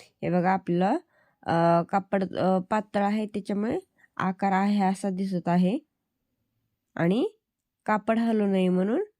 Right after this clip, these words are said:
आपण त्याला टाचण्या लावून घेऊया. हे बघा, आपण टाचण्या लावून घेतलेले आहे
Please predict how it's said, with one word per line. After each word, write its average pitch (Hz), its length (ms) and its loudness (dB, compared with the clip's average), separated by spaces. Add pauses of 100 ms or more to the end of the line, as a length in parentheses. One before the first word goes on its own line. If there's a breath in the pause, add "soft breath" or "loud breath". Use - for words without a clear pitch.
आपण 185 300 -2
त्याला 185 240 0
टाचण्या 247 480 0
लावून 175 340 0
घेऊया. 180 420 0 (4000)
हे 175 80 -4
बघा, 170 300 -2 (180)
आपण 180 280 -2
टाचण्या 190 320 -2
लावून 185 220 0
घेतलेले 202 320 -2
आहे 180 240 0